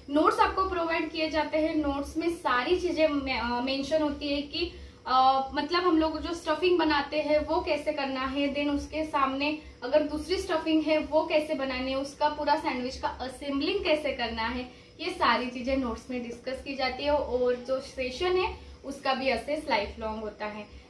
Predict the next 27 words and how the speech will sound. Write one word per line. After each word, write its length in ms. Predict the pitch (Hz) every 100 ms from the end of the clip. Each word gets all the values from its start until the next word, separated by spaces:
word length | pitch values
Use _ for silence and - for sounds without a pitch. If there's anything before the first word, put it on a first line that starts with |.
| -
तो 60 |
अगर 200 | 339 359
आपने 340 | 440 427 392 392
ये 120 | 392
session 420 | 381 349 339 330 302
miss 300 | 285 415 -
कर 140 | 370
दिया 340 | 330 339 330 330
है 220 | 311 330
और 120 | 311
आपको 260 | - - 285
ये 100 | 285
session 400 | 294 277 277 262
ज्वाइन 300 | 254 285 440
करना 340 | 381 320 311
है, 260 | 302 302 302
कभी 320 | - 311 294
भी 200 | 370 381
कहीं 320 | 320 269 240
पे 100 | 262
भी 100 | 262
आप 180 | 247 240
ये 120 | 247
session 440 | 240 254 - 269 277
ले 320 | 240 226 311
सकते 360 | 349 302 -
हैं। 400 | 302 330 339 -